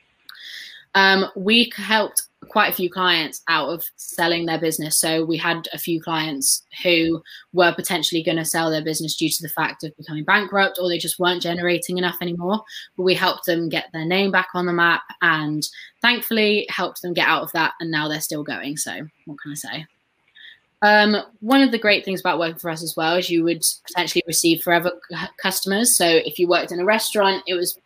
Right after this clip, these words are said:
most likely that fifty percent of the customers we sent you, um, were gonna return. So they would be forever customers and you generate more money as well. <clears throat> And the main thing is we had no costs up front. So we just took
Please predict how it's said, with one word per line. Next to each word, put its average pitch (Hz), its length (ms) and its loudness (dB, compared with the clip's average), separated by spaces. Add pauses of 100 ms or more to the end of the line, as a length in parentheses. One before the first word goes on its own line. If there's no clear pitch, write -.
most 196 320 2
likely 175 320 2
that 170 200 -2
fifty 180 300 -2
percent 170 380 0
of 165 180 -8
the 165 80 -6
customers 160 460 -4
we 185 140 4
sent 170 280 0
you, 190 300 2 (500)
um, 156 300 0
were 160 80 -4
gonna 160 180 -2
return. 165 560 -4 (240)
So 185 320 4
they 175 140 6
would 170 140 2
be 165 100 4
forever 160 340 -2
customers 160 680 -4
and 156 260 -2
you 156 60 -6
generate 156 420 -4
more 160 140 -6
money 156 240 -8
as 151 100 -6
well. 190 340 2 (200)
<clears throat> 202 420 4 (800)
And 175 360 2
the 185 100 2
main 202 220 6
thing 185 160 4
is 170 120 -2
we 175 60 2
had 165 160 0
no 165 120 2
costs 160 260 -2
up - 160 -6
front. 170 280 2
So - 180 -4
we 156 100 -2
just 151 280 -4
took - 280 -8